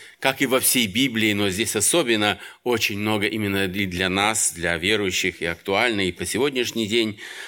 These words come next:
э, мы читать будем, и сегодня слушать, и рассуждать. Каждый из нас может это делать. Я хотел бы прочитать, начать с пятьдесят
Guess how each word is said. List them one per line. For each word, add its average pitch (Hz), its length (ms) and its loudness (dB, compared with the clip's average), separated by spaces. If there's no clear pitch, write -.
э, 82 320 -6
мы 92 420 0
читать 113 460 0
будем, 101 360 -2
и 87 180 -4
сегодня 87 440 -2
слушать, 101 520 -2
и 87 40 -2
рассуждать. 101 760 0
Каждый 98 340 0
из 85 120 -2
нас 98 260 -2
может 85 240 -4
это 87 80 0
делать. 85 360 -2
Я 107 240 2
хотел 104 380 -2
бы 95 300 -2
прочитать, 101 540 -4
начать 104 440 0
с - 100 -12
пятьдесят 95 600 -2